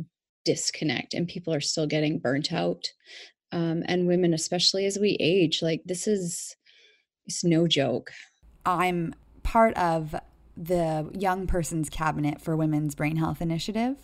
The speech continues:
Speaker 2: In my work with them, I've learned so much about brain health,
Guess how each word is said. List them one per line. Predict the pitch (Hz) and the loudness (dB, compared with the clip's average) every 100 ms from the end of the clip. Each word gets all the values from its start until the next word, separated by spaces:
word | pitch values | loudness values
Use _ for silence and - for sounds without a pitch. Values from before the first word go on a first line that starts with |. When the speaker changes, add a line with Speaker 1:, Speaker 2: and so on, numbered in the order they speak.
| - | -8
Speaker 2:
In | 202 196 190 | -4 -2 0
my | 170 160 156 156 151 | 2 4 4 2 -2
work | 165 165 156 - | -2 0 0 0
with | 156 143 | -4 -2
them, | 156 185 185 - 196 226 - - - | -2 0 0 -2 -2 -2 -4 -20 -2
I've | 185 190 | 2 2
learned | 175 180 196 202 | 2 2 0 0
so | 180 - | -2 0
much | 170 165 165 - | 2 2 0 -2
about | 156 156 156 165 | -2 -2 -2 -2
brain | 156 143 | 0 0
health, | 165 220 339 - | 2 2 2 -2